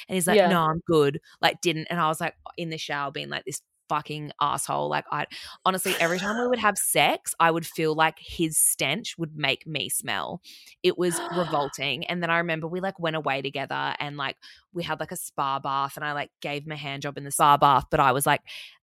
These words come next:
Speaker 1: actually
Speaker 2: Cleaning the
Speaker 1: secretly
Speaker 2: fuck out
Speaker 1: pouring,
Speaker 2: of it, yeah.
Speaker 1: I was literally pouring soap on my fucking hand and, like, getting that all, like, yuck, this is so, I can't even believe I even did this.
Speaker 2: Literally, like, the things we have done. Oh
Speaker 1: I,
Speaker 2: my God.
Speaker 1: I know.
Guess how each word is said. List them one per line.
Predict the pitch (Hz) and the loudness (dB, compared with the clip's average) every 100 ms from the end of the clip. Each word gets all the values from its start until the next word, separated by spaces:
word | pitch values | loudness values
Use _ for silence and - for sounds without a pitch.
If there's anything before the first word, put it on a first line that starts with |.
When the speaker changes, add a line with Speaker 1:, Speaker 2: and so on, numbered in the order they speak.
| _ - | _ 2
Speaker 1:
actually | 160 - - 170 | 2 4 4 4
Speaker 2:
Cleaning | 160 156 165 | 4 2 4
the | 160 | 4
Speaker 1:
secretly | 156 | 4
Speaker 2:
fuck | 147 156 | 4 4
out | |
Speaker 1:
pouring, | 151 147 147 | 6 6 4
Speaker 2:
of | 156 | 0
it, | 151 | 0
yeah. | 160 147 - | 0 2 6
Speaker 1:
I | 180 | 8
was | 175 170 | 8 6
literally | 175 - 170 | 2 4 2
pouring | - 165 160 | 2 0 0
soap | - - 147 139 | -2 2 4 4
on | 147 | 0
my | 147 | 0
fucking | 151 - - 147 | 0 -4 -4 -4
hand | 147 135 139 147 | -4 -4 -4 -6
and, | 143 | -4
like, | 139 - | -4 -2
getting | 160 143 147 | -2 -2 0
that | 151 - | -2 0
all, | 147 147 151 151 - | -2 -2 -2 -4 0
like, | 156 135 _ - | 2 2 _ -8
yuck, | 165 156 - - | 4 4 4 0
this | 156 170 | 2 4
is | - | 2
so, | - 143 143 - | 6 8 8 4
I | 180 | 4
can't | 185 185 | 6 6
even | 214 | 8
believe | 240 247 | 10 10
I | |
even | 240 233 | 6 4
did | 143 143 | 2 2
this. | 147 - - | 0 0 4
Speaker 2:
Literally, | 294 294 302 - 339 330 311 | 8 10 10 8 8 10 10
like, | 302 285 | 10 8
the | 339 | 6
things | 330 370 330 370 370 | 6 6 8 6 8
we | 392 | 8
have | - 392 403 | 8 6 6
done. | 262 214 165 208 - - | 6 6 6 2 -4 6
Oh | 240 254 | 8 10
Speaker 1:
I, | |
Speaker 2:
my | 240 277 | 6 4
God. | 269 247 233 | 4 4 6
Speaker 1:
I | 208 240 | 6 6
know. | 247 | 6